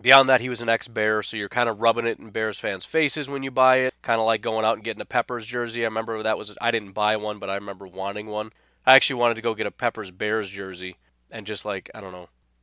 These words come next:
make it better, dump it in green paint or something, ju-, just to further upset them. Like, "Oh, look, it's better now. I, I fixed it." Obviously, I didn't fully flesh out that plan as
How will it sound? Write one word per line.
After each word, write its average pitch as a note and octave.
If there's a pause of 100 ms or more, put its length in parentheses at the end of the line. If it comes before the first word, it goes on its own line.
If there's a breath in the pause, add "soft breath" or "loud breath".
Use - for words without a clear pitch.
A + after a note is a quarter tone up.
(840)
make G2
it F#2+
better, G2 (1200)
dump G2+
it G#2
in F#2+
green G2
paint G2+
or -
something, B2
ju-, G3+
just A3+
to C#3 (200)
further C#3
upset -
them. F2+
Like, G2
"Oh, C#3
look, C#3
it's G2
better A#2+
now. F#2
I, F#2 (140)
I A#2 (100)
fixed -
it." G#2 (380)
Obviously, A2+
I -
didn't G#2
fully A2+
flesh A2
out G2+
that F#2
plan F#2+
as F2